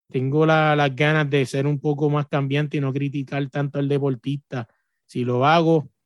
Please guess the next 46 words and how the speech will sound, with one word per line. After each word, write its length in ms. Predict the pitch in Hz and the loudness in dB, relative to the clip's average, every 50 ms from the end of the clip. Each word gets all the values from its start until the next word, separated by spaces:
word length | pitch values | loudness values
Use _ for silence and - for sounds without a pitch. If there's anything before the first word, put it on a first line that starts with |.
| _ _ _ _ | _ _ _ _
pues 140 | 131 120 113 | -6 -6 -4
estoy 180 | - - 127 | -4 -4 -4
trabajando 520 | 113 - 147 147 143 139 135 143 143 143 139 | -2 -2 0 2 2 2 2 2 0 0 0
en 80 | 135 | 0
ello, 320 | 135 143 151 151 147 135 123 | 0 0 2 2 2 0 0
pero 280 | 131 120 117 120 117 | -2 -4 -6 -6 -6
coño, 360 | 113 131 131 135 147 143 135 127 | -6 -4 -4 -2 -2 -2 -2 -2
vamos 200 | 123 123 127 135 | -2 -2 -2 -2
a 40 | |
dejar 180 | 135 135 147 139 | -2 -2 -2 -2
de 120 | 139 147 | -2 -2
ser 220 | 139 - 135 135 139 | -2 -4 -6 -8 -6
tan 320 | - 151 139 139 139 127 - _ _ _ _ _ _ _ _ | -4 -4 -2 -2 -2 -4 -8 _ _ _ _ _ _ _ _
fanático 480 | 143 131 127 123 131 127 - 143 135 135 | 0 0 0 0 -2 -2 -4 -4 -4 -4
y 20 | |
ser 160 | - 143 127 | -4 -4 -4
un 80 | 131 127 | -4 -4
poco 220 | 139 139 131 143 | -4 -4 -2 0
más 160 | 139 143 139 | 0 0 0
empático. 540 | 143 139 127 - 117 117 117 139 143 139 139 | 0 -2 -4 -4 -6 -4 -4 -4 -4 -2 0
Una 200 | 135 147 156 156 | 0 0 0 0
cosa 220 | - 170 156 - 170 | 0 0 0 0 -2
es 80 | 143 | -2
criticar, 640 | - 165 160 156 143 147 135 - 160 156 160 165 143 - _ _ _ _ _ _ _ _ _ - | 0 0 0 0 0 -2 -2 0 2 2 2 2 0 -4 _ _ _ _ _ _ _ _ _ -4
este, 360 | 139 143 135 - - 160 143 | -2 -2 -2 0 0 -2 0
quizás 500 | 131 131 127 - - 151 151 165 156 - | 0 -2 -4 0 2 4 4 4 2 2
si 80 | - 143 | 2 2
a 40 | |
lo 120 | 135 131 127 | 2 2 2
mejor 320 | 131 127 117 127 135 135 | 0 0 0 0 0 0
hizo 320 | 147 143 - 151 139 135 143 | 0 0 0 2 2 4 4
algo, 320 | 156 180 180 170 165 147 | 4 4 4 4 2 2
pues 180 | 139 135 123 - | 2 0 -2 -2
si 80 | 131 | -4
hay 120 | 127 127 139 | -4 -2 0
algo 160 | 139 156 156 | 0 0 0
criticable, 640 | 160 165 156 147 151 143 139 143 147 165 190 208 190 | 2 0 0 0 -2 0 2 2 2 4 2 2 2
pues 180 | 175 170 147 | 0 0 0
se 120 | - 147 139 | 0 -2 -2
critica, 560 | 131 123 117 107 131 160 196 175 151 123 117 | -2 -2 -4 -2 -2 -2 -2 -2 -4 -8 -8
¿no? 320 | 110 117 147 185 185 160 123 | -8 -8 -6 -6 -6 -6 -8
Quizás 440 | 120 120 110 - 131 120 117 117 - | -10 -12 -14 -12 -12 -12 -12 -12 -8
si 120 | - 151 | -8 -8
falla 260 | 139 - 143 143 147 | -6 -4 -2 0 0
una 160 | 147 143 135 127 | 0 0 0 0
guira, 580 | 123 139 170 202 185 160 151 147 139 131 127 | 0 2 2 4 4 2 2 2 0 0 -2